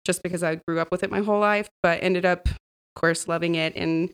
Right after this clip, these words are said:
really appreciating every day being able to work with children. So I kind of relate to these kids <laughs> a lot with cartoons and things like with movies and new music and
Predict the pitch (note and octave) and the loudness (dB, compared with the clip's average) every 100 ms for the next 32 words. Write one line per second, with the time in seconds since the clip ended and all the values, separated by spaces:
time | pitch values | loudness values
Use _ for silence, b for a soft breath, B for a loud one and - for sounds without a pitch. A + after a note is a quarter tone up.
0 | _ _ _ F#3+ F#3+ F#3 F#3 F3+ F#3 E3+ | _ _ _ 2 4 2 0 -2 -2 -2
1 | E3 E3 D#3+ D#3 F3 F3+ E3+ E3 D#3+ D#3+ | -2 -2 -2 -2 0 0 -2 -4 -4 -4
2 | G3+ - C#4 C#4 D#4+ E4 - _ _ _ | -4 -2 -2 0 2 2 0 _ _ _
3 | - - F3+ F3 E3 - - E3+ E3+ - | -10 -2 0 0 0 -2 -2 -2 -4 0
4 | F3+ D#3+ D#3 - F3+ E3+ - E3+ E3 F#3 | 2 2 0 -4 -6 -4 -4 -4 2 2
5 | A3 A3+ - G#3 F3+ - D#3+ - F3+ E3+ | 4 2 0 -4 -6 -2 -4 -2 -2 -2
6 | F3+ F#3 F#3 E3 - - E3 E3 - - | -2 -2 -2 -2 -2 -2 -2 -6 -8 -6
7 | - - _ - C#4+ E4 B3+ A#3+ G3 F#3+ | -6 -8 _ -4 0 0 0 -4 -4 -2
8 | E3+ F3 F3 F3 F3 B3 A3+ G3+ F#3+ - | 0 0 2 2 2 2 0 0 -2 -4
9 | F3+ - F#3+ | -6 -4 -4